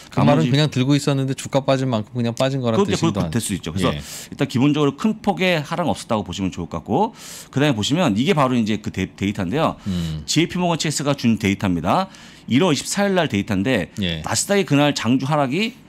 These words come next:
Speaker 2: 사점구 퍼센트에서 마이너스에서
Speaker 1: 음.
Speaker 2: 플러스 영점이구까지 급반등한 날이었거든요.
Speaker 1: 예.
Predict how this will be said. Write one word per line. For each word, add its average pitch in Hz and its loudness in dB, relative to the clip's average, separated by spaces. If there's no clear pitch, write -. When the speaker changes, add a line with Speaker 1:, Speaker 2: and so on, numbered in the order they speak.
Speaker 2:
사점구 - -4
퍼센트에서 113 2
마이너스에서 95 0
Speaker 1:
음. - -20
Speaker 2:
플러스 214 0
영점이구까지 131 2
급반등한 208 0
날이었거든요. 98 -2
Speaker 1:
예. 104 0